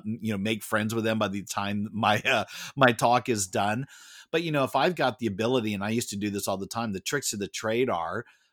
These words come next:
one thing is you move closer to them. And just by naturally, organically facilitating in such a way that you're making eye contact with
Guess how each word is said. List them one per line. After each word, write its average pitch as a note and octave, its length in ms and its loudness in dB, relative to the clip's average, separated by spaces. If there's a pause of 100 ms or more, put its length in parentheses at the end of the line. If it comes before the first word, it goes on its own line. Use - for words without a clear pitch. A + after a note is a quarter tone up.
one B2 340 -2
thing A#2 200 -2
is G#2 200 -2
you G#2 100 -4
move G#2 180 -2
closer G#2 440 -2
to G2+ 260 -6
them. D#2 300 -10 (120)
And G#2+ 180 -4
just C#3+ 300 -2
by B2 180 -2
naturally, A2 840 -4
organically F#2+ 920 -6
facilitating F#2+ 840 -6
in E2+ 100 -10
such - 240 -8
a F#2 40 -8
way G2 180 -4
that F#2+ 180 -8
you're G2+ 160 -6
making B2 480 -6
eye A#2 180 -8
contact G#2 440 -6
with G2 140 -6